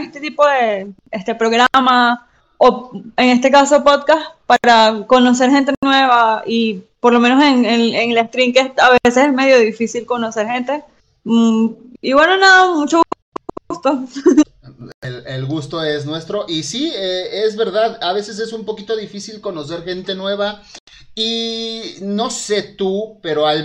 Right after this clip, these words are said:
Speaker 2: menos a mí en lo personal me cuesta un poquitito de trabajo el poder acercarme a nuevas personas, eh, sobre todo porque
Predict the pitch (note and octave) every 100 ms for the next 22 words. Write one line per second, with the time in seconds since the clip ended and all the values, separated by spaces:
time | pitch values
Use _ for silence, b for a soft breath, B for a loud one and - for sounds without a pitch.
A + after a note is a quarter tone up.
0 | - G3+ G3+ - D3 D3 F3+ G#3+ A3 E3+
1 | C#3 C#3+ C3+ C#3 D#3 F3 F#3+ E3+ D#3+ D3
2 | G3+ A3+ A#3 A3+ G#3 G3 E3+ G3+ G#3+ G#3+
3 | G3 E3 E3+ F#3+ A3 A3 - D#3+ D#3 D#3
4 | D3+ E3 F#3 G3 G3 G3 b b b b
5 | b b - D#3 D3+ D3+ C#3+ F#3+ G#3 G3+
6 | F3+ D3+ D3 E3 F3 - D3 C3 F3+ G#3+
7 | A#3 A#3 b b b _ - D3+ D3+ D3+
8 | D3+ D3+ D3+ D3+ D3+ D3+ D3+ D3+ - F3+
9 | F#3 F#3 A#3 A#3 B3+ B3+ B3 _ G#3+ A3+
10 | A3 - - A3 A3 A3 A3 G3+